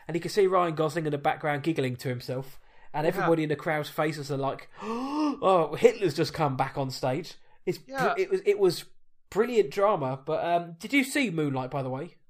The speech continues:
Speaker 2: I, I did. I did. Um, no, Moonlight, it's funny. Moonlight was one of the movies you kinda mentioned earlier <coughs> for me where I went in, I was exhausted 'cause I was on a long road trip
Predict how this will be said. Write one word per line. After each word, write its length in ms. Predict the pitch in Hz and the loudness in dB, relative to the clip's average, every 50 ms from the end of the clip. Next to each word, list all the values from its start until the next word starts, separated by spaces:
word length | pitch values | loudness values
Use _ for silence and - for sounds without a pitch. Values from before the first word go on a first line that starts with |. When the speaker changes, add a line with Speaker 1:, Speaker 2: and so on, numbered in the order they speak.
| - - _ _ - | -20 -20 _ _ -6
Speaker 2:
I, 140 | 254 294 233 _ - - | -6 -6 -6 _ -8 -4
I 100 | 320 359 | -4 -4
did. 380 | 311 - 349 392 370 247 143 107 - - | -2 -2 -2 0 0 0 -2 -2 -4 -4
I 120 | 226 247 | -4 -4
did. 440 | 196 165 - 262 262 233 165 139 - - | -4 -6 -6 -2 0 0 0 0 0 0
Um, 320 | 160 165 170 175 170 - | 2 2 4 2 0 0
no, 120 | 180 202 - - - - _ _ | 0 0 0 -2 -4 -18 _ _
Moonlight, 340 | - 190 202 262 285 277 - 208 | -6 -2 0 0 2 2 0 -2
it's 80 | - - | -2 0
funny. 280 | - 220 214 202 170 - _ _ _ _ - - | 0 2 2 2 0 -2 _ _ _ _ -16 -8
Moonlight 360 | 180 185 220 254 269 285 254 | -2 0 0 2 4 4 4
was 140 | 220 170 147 170 - _ _ _ | 4 2 0 -2 -16 _ _ _
one 180 | - 165 185 185 | -6 -4 -2 0
of 60 | 185 | 2
the 60 | 175 | 2
movies 260 | 170 180 180 175 147 165 | 4 4 4 4 2 0
you 80 | 170 | -4
kinda 220 | - 202 208 196 185 | -2 0 0 2 2
mentioned 260 | 180 170 - 160 147 | 0 -2 -2 0 2
earlier 360 | 156 165 180 185 170 151 156 - - - | 2 4 6 6 6 6 4 2 0 -6
<coughs> 160 | - - - - | -6 -6 -6 -2
for 120 | 180 165 | -2 -2
me 160 | 156 170 180 175 | 0 0 -2 2
where 240 | 151 156 147 143 - | 4 4 4 4 2
I 140 | - 165 165 | 2 0 2
went 240 | 160 151 170 180 170 - | 2 0 0 -2 -2 -4
in, 320 | 151 165 165 175 190 190 - _ _ _ - - - | -6 -6 -6 -6 -6 -10 -14 _ _ _ -12 -4 0
I 120 | 170 170 | 0 0
was 360 | 160 151 156 151 135 - - _ _ _ _ _ _ - | 2 0 -2 -6 -6 -8 -16 _ _ _ _ _ _ -10
exhausted 760 | 180 160 147 147 139 131 147 156 160 180 175 - - 226 202 | -10 -10 -10 -14 -8 0 2 4 4 4 2 -2 -8 -12 -10
'cause 140 | 190 - 180 | -8 -2 0
I 60 | 170 | 0
was 100 | 160 151 | 0 2
on 120 | 170 165 | 2 2
a 200 | 156 147 139 135 | 2 2 2 0
long 320 | 139 151 160 170 180 175 160 | 0 0 0 2 2 0 0
road 280 | 139 147 147 156 151 | 0 0 0 0 -2
trip 260 | - - 180 185 196 | -4 -4 -2 -2 -2